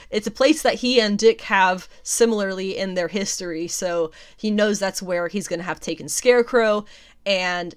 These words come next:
Dick knows that's where he's gonna go looking for him. So, um,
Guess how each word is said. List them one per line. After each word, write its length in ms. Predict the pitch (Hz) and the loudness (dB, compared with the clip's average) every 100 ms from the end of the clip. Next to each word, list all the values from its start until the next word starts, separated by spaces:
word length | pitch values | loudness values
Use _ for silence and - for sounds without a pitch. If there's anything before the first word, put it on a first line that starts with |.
| 202 | 0
Dick 240 | 220 226 | 0 0
knows 280 | 196 180 180 | -2 -2 -2
that's 280 | 185 175 - | -2 -4 -4
where 140 | 175 | -4
he's 160 | 170 170 | -4 -6
gonna 140 | 170 | -6
go 140 | 160 123 | -6 -6
looking 360 | 165 165 - | -6 -6 -10
for 240 | - - - | -14 -12 -12
him. 300 | - - - - - - - - - - - _ | -12 -14 -18 -20 -20 -20 -20 -20 -20 -20 -20 _
So, 460 | - 247 233 226 240 - - - | 0 6 8 8 4 -2 -10 -2
um, 600 | 208 208 202 202 196 | 2 4 2 0 -4